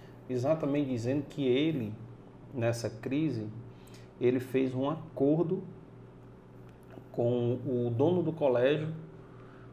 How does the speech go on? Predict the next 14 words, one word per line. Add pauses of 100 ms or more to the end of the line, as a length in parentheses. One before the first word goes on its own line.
(140)
pra
trocar
as
mensalidades
atrasadas
do
colégio
do
filho (160)
em
shows (1400)
para
o
colégio,